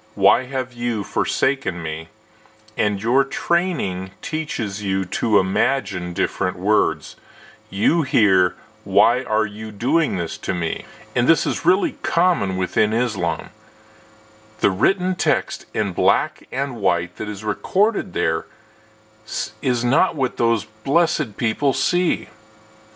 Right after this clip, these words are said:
Their minds are blinded to the actual written word. It's really just a demonic bondage over their minds. So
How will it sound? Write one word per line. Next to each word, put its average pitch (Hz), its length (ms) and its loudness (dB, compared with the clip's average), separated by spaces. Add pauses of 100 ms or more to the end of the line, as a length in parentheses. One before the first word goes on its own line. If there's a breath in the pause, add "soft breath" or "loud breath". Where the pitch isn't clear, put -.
(220)
Their 202 240 4
minds 143 840 -2
are 104 160 2
blinded 104 960 -2
to 107 100 -6
the 98 200 -8
actual 139 520 -2
written 127 420 -4
word. 110 460 0 (1120 soft breath)
It's 107 200 -4
really 156 340 4
just 104 260 -6
a 104 60 2
demonic 98 760 -2
bondage 120 500 0
over 95 220 0
their 92 140 0
minds. 90 580 -2 (1300)
So 110 340 2